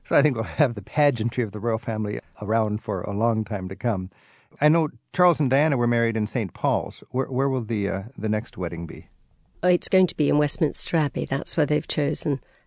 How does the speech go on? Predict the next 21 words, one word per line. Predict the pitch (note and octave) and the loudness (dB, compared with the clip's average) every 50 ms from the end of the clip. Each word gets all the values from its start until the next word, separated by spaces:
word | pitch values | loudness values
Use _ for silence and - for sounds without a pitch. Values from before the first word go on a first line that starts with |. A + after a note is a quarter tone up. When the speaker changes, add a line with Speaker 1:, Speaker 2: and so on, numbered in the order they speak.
| - - | -4 0
Speaker 2:
Um, | D#3+ D#3 D#3 D#3 D#3 - | 2 4 4 4 2 2
and | - E3+ E3+ - - | 2 2 2 0 -2
I | - - - - - F3 | -10 -10 -10 -8 -8 -6
just | - D#3+ D3+ | -6 -6 -8
think | - - - B2+ | -6 -6 -6 -6
that's | C#3+ B2+ - | -6 -2 2
a | E3+ | 4
marvellous | D#3+ D#3+ E3 D#3 - C#3 B2+ - | 4 4 4 0 -2 -4 -6 -6
place | - - C3+ C#3+ - | -8 -8 -8 -6 -6
for | - - | -2 -2
it | C#3+ - - | -2 -2 -2
to | - D#3 | -6 -4
be. | - D3+ D3+ D3 D3+ | -2 0 0 0 -2
I | D3+ D#3 | -2 -2
mean, | D#3+ D3+ D3 D3 | 0 0 0 2
Speaker 1:
Oh, | D3+ | 2
Speaker 2:
the | |
Speaker 1:
yeah. | D#3 D#3 D#3+ | 2 0 0
Speaker 2:
Abbey | - - D3 D3+ | 0 -2 -2 -2
is | D3+ - | 0 0
so | - - - - D#3+ D#3+ D#3+ E3 | 0 0 0 0 -2 0 -2 -2